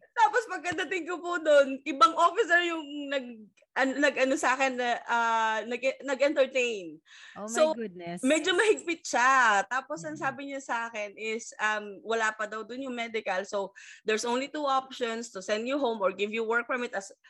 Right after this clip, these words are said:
Speaker 1: kaya lang wala pa akong medical. So, ang option ko na
Speaker 2: Excuse
Speaker 1: lang
Speaker 2: me,
Speaker 1: is to go
Speaker 2: Roxanne.
Speaker 1: home.
Speaker 2: So, in other words, nag-note ba yung kausap mong officer dati? Kasi nagkataong hindi siya yung nandyan sa port of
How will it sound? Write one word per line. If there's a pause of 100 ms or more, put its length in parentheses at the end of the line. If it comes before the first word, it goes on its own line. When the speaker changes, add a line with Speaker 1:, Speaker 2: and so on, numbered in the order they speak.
(360)
Speaker 1:
kaya
lang
wala
pa
akong
medical.
So,
ang
option
ko
na
Speaker 2:
Excuse
Speaker 1:
lang
Speaker 2:
me,
Speaker 1:
is
to
go
Speaker 2:
Roxanne.
Speaker 1:
home.
Speaker 2:
So,
in
other
words,
nag-note
ba
yung
kausap
mong
officer
dati?
Kasi
nagkataong
hindi
siya
yung
nandyan
sa
port
of